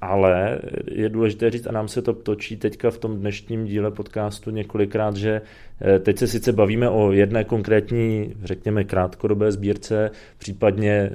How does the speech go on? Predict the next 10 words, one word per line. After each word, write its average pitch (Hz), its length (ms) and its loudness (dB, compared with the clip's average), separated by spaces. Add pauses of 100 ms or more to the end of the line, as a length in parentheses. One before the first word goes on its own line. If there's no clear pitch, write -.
(120)
ve 95 60 2
spojitosti 101 520 -4
s 98 60 -4
Giving 98 280 -2
Tuesday 101 320 -2
s 101 60 -6
tím 110 160 -2
jedním 101 520 2 (420)
štědrým 107 580 2
úterým, 107 580 2